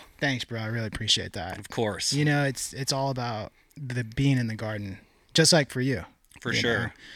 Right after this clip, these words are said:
Speaker 1: know? Um,
Speaker 2: But it's more than that because, like, to take that kind of, like, weight, like,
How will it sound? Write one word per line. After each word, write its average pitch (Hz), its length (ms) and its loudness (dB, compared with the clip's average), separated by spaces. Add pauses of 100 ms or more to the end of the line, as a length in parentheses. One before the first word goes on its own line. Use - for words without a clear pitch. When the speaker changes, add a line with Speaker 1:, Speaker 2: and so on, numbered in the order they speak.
(300)
Speaker 1:
know? 123 60 0
Um, 113 760 -4
Speaker 2:
But 156 140 6
it's 151 160 6
more 147 220 8
than 127 160 6
that 104 240 4
because, 120 340 2
like, 120 300 4 (600)
to - 120 4
take 139 480 6
that 131 220 10
kind 135 220 6
of, 120 120 0
like, 110 220 4
weight, 127 600 6
like, 117 300 0